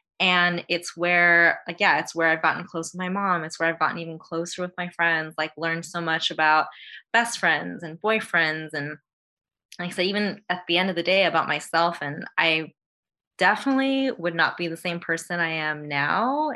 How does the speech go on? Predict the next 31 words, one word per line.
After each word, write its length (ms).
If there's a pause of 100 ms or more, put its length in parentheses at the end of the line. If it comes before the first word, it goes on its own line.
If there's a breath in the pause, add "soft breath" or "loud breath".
if 140
I 100
hadn't 480
done 480
the 100
experiences 800
and 80
the 60
trips 520 (760 soft breath)
that 120
I 100
did. 520
Like, 240 (280)
it's 200
taught 240
me 120
so 200
much 500
patience. 840 (180)
It's 460
taught 280
me, 400 (340 soft breath)
like, 140
how 160
to 60
be 100
more 180
open-minded 920
and 140
really 260
broaden, 640